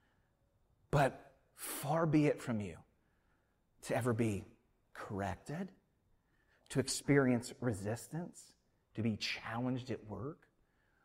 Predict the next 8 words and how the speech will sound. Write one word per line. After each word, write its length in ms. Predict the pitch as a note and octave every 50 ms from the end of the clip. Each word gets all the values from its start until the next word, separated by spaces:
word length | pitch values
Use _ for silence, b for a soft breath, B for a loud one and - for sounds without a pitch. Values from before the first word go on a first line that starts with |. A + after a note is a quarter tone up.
| _ _ _ _ -
Oh, 160 | B2 C3+ C#3
those 360 | B2+ B2 C#3+ D3+ D#3+ D#3 D#3+
things 280 | - E3+ D#3 D3 C3+ -
set 420 | - - - - - F3+ F3+ - -
you 260 | D3+ D3 D#3+ D#3 C#3 - B B B B B -
off. 300 | D3+ E3 D3+ B2 - -
Why? 280 | - B2+ A#2+ C#3 D#3+ E3
Because 500 | D3+ D#3+ D#3 - - D3 A#2+ - -